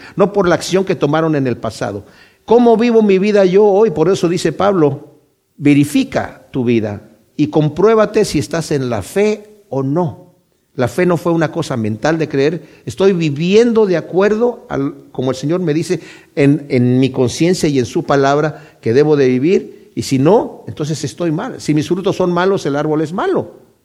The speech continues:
Le respondieron, "Descende-", ah, y con, y dice el Señor, "Bueno, si ustedes permanecen en mi palabra, van a ser verdaderamente mis discípulos, y van a conocer la verdad, y la verdad los va a hacer libres". Y le respondieron, "Descendencia de Abraham somos, jamás hemos sido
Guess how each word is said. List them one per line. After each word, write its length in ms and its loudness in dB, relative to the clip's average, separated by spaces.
Le 100 4
respondieron, 720 4
"Descende-", 500 4
ah, 300 2
y 80 0
con, 240 4
y 60 2
dice 200 2
el 100 4
Señor, 280 4
"Bueno, 360 0
si 120 -2
ustedes 480 2
permanecen 540 4
en 80 4
mi 100 4
palabra, 720 2
van 120 4
a 40 4
ser 160 4
verdaderamente 580 4
mis 140 2
discípulos, 640 -2
y 80 0
van 180 4
a 80 2
conocer 400 2
la 160 4
verdad, 540 2
y 80 0
la 140 4
verdad 400 2
los 200 2
va 60 4
a 40 2
hacer 220 0
libres". 680 0
Y 60 -2
le 80 4
respondieron, 760 2
"Descendencia 640 4
de 100 4
Abraham 300 2
somos, 440 0
jamás 320 0
hemos 220 0
sido 280 2